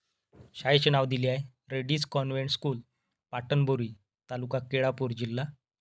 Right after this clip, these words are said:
यवतमाळ. निवासी इंग्रजी माध्यमाची शाळा. मित्रांनो, ही शाळा निवासी इंग्रजी माध्यमाची शाळा आहे. निवासी कर्मचारी पाहिजेत, तर या ठिकाणी दिल्या,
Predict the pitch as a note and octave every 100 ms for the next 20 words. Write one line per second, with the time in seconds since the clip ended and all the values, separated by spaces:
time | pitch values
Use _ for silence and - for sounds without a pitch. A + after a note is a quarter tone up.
0 | _ A#2+ B2+ B2 B2 G#2+ G2+ _ _ _
1 | _ _ _ B2+ C#3+ D3+ D#3+ C3+ B2+ C3
2 | B2+ C#3 D3 B2 A#2+ A#2+ A#2+ A2+ C#3 -
3 | A2 G#2 - _ B2+ B2 D#3 D3+ D#3 C#3+
4 | C#3+ C3 B2+ B2 _ _ _ _ - B2+
5 | C3 C#3 - D3 D3+ - _ _ B2+ B2
6 | C3 C3 D3 B2+ A#2+ A2 B2 B2+ B2 C3
7 | A#2+ A#2 A2+ G#2 _ _ _ _ _ C3
8 | C3 C#3+ C#3+ D3+ D3 - B2+ B2 B2 A#2+
9 | A#2+ B2 B2 A#2 A#2 - _ A#2+ A#2+ A#2+
10 | - C#3+ C3+ A2+ - _ _ _ _ _
11 | _ A#2+ B2+ B2+ C#3+ C#3+